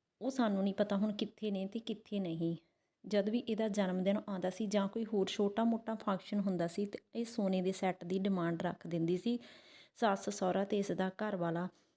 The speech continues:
ਇੱਕ ਮਿੰਟ ਵਿੱਚ ਇਸ ਦੀ ਡਿਮਾਂਡ ਪੂਰੀ ਕਰ ਦਿੰਦੇ ਸੀ ਤੇ ਇਸ ਨੂੰ ਸੈ-, ਸੋਨੇ ਦਾ ਸੈੱਟ ਲੈ ਦਿੰਦੇ ਸੀ।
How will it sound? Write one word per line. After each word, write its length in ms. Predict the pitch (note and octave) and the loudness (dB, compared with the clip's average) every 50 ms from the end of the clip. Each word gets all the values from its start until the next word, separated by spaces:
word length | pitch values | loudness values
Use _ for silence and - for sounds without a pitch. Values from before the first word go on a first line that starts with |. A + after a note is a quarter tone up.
| _ _ - | _ _ -10
ਇੱਕ 180 | C4 B3+ - | -8 -4 -2
ਮਿੰਟ 300 | B3 G#3 G3+ G3+ G3+ G#3 | 0 2 4 4 4 2
ਵਿੱਚ 200 | A#3+ A#3 B3 A#3+ | 2 0 0 0
ਇਸ 220 | - - A#3 - - | -2 -4 -4 -2 0
ਦੀ 140 | F#3 G#3+ G#3+ | 0 0 2
ਡਿਮਾਂਡ 380 | F#3+ G3 G3 F#3 F3+ F3+ F3 | 2 2 2 2 2 0 -2
ਪੂਰੀ 280 | F#3 - G3 F#3 F#3 F#3+ | -2 -2 -2 -2 -2 -2
ਕਰ 240 | F#3 - F3+ E3 D3+ | -2 -4 -6 -6 -6
ਦਿੰਦੇ 300 | D3+ D#3+ E3+ E3 F3 F3+ | -4 -2 -2 0 0 -2
ਸੀ 140 | - - | -2 -4
ਤੇ 180 | G#3 G#3 - B3 | -4 -2 -4 -4
ਇਸ 320 | - - - A3 G3+ - | -4 -4 -6 -6 -4 -2
ਨੂੰ 140 | G#3 G#3 G#3+ | 0 0 0
ਸੈ-, 260 | A3 - - G3 F#3+ | 0 0 0 2 2
ਸੋਨੇ 300 | F#3+ - - G3+ F#3+ F#3+ | 0 0 0 2 2 4
ਦਾ 80 | F3 G3 | 2 2
ਸੈੱਟ 320 | F#3 - - F3+ F3+ - | 0 2 0 -2 -2 -2
ਲੈ 260 | G3+ G#3 G3 F3+ E3+ E3+ | -2 0 0 0 0 0
ਦਿੰਦੇ 280 | E3+ F3 E3 E3 E3+ | 2 2 2 2 0
ਸੀ। 220 | E3 - G3+ G3+ | 0 0 -2 -2